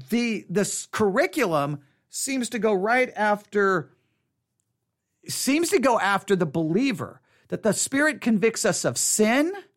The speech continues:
the Spirit convicts us of righteousness, and the Spirit convicts us of judgment.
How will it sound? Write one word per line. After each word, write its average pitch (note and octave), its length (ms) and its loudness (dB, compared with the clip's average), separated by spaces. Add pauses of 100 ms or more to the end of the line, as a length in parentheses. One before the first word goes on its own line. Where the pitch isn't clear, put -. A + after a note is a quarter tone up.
(1000)
the G#3 100 4
Spirit D4+ 420 2
convicts A#3 400 2
us G#3+ 180 0
of D#3+ 180 0
righteousness, G#3 1000 -2 (640)
and A#3 180 2
the A#3 60 4
Spirit C#4 420 0
convicts A3+ 420 0
us A3+ 220 2
of D#3 380 -2
judgment. - 960 0